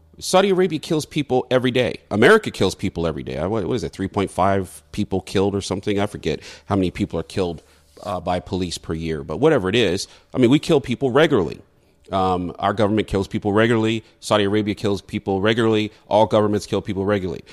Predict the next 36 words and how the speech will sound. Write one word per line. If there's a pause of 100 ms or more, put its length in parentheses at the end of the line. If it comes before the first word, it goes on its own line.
So
a
Saudi
citizen
was
killed
on
Saudi
soil.
The
consulate
is
Saudi
soil. (140)
They
keep
saying
he
was
killed
in
Turkey. (240)
He
was
killed
in
Turkey (160)
in
a
Saudi
embassy,
which
means
it's
Saudi
soil,